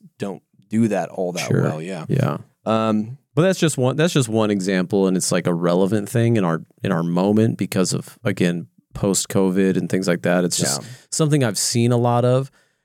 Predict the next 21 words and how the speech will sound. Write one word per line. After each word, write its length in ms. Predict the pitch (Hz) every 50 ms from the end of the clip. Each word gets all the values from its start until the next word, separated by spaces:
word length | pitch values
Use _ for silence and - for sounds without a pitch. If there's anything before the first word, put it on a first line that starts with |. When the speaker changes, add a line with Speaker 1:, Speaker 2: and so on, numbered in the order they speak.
| _ _ _ _ -
Speaker 2:
um, 800 | 120 117 113 107 104 104 101 101 101 98 98 98 98 98 98 -
and 160 | 104 110 107
then 160 | 104 101 98 98
lived 420 | 92 90 101 101 101 101 95 101
it, 200 | 113 107 104 - - _ _ _ _ _ _ _ _ 113
you 120 | 113 110
know, 120 | 95 90
for 160 | 85 - 92 90
years. 520 | 85 90 90 92 95 98 104 101 - - - -
But 400 | 107 101 110 107 98 95 92 - - _ _ _ _ -
I 120 | 117 110
think 320 | 104 - - 113 107 98 -
that 540 | - 98 95 92 90 87 82 - - - - _ _ _ _ _ _ _ _ _ -
there 200 | 123 127 135 127
are 140 | 117 120 117
other 260 | 120 117 104 104 95
issues, 520 | 82 80 82 - - - - - - - - _ _ _ _ -
right? 280 | - 90 85 85 - - 104 - - -
Politics 1000 | - - 117 107 107 104 101 90 - - 104 95 90 - - - - - - - _ _ _ _ _ _ _ -
or, 580 | 107 101 98 95 90 90 87 87 85 82 - - _ _ _ -
um, 640 | 107 104 92 90 82 80 78 78 78 78 - -